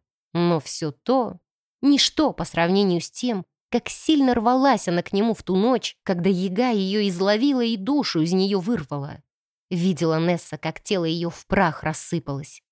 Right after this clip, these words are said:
Так бывает с любой нечистью, если души тела лишить. Видела, как горевал по ней леший, и не верил, что нет её больше. И ждал. Столько лет ждал, пока она вернётся.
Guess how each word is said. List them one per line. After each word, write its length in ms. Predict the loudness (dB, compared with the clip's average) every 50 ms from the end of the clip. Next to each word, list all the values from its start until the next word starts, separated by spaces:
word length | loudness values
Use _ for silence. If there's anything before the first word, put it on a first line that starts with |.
| _ _ _ _ _ _ _ _ _ _ _ _ _
Так 260 | -2 0 0 0 -2
бывает 420 | -2 -2 0 2 2 2 2 0 -2
с 100 | -2 -2
любой 280 | -2 0 0 0 0
нечистью, 800 | 2 0 0 -2 -4 -4 -8 -8 -8 -8 -4 -2 -2 -2 -2 -4
если 320 | -4 -4 -4 -2 -2 -2 -2
души 360 | -2 -2 -2 0 0 -2 -2
тела 340 | 0 0 2 2 2 2 0
лишить. 560 | 0 -2 -2 -2 -2 -4 -6 -6 -10 -20 _ _ _ _ _ _ _ _ _ _ _ _ _ _ -4
Видела, 560 | -2 2 2 4 2 2 2 0 0 0 -2
как 240 | -2 -2 -2 -2 2
горевал 420 | 0 2 2 2 2 2 0 0
по 120 | 0 -2 -2
ней 220 | 0 0 0 0
леший, 540 | 0 0 0 -2 -2 -6 -8 -8 -10 -12 _ _ _ _ _ 0 2
и 40 |
не 180 | 4 4 4 4
верил, 320 | 2 2 0 0 -2 -4
что 260 | -4 -6 -4 0 2 2
нет 340 | 4 4 2 2 0 -2
её 220 | -4 -6 -4 -2 -2
больше. 500 | -2 -2 -4 -4 -4 -6 -6 -6 -8 -14 _ _ _ _ _ _ _ _ _ _ _ _ _ _ _ -6
И 120 | -2 -2
ждал. 600 | -2 -2 -2 -2 -2 -2 -2 -4 -8 -10 -14 -20 _ _ _ _ _ _ _ _ _ -8
Столько 440 | -8 -2 0 0 0 0 0 0 0
лет 220 | 2 0 0 -2
ждал, 360 | -4 -4 -2 -2 -2 -2 -2
пока 300 | -4 -8 -6 -2 0 2
она 140 | 2 2 2
вернётся. 760 | 2 0 0 0 0 0 -2 -2 -4 -4 -6 -6 -6 -10 -18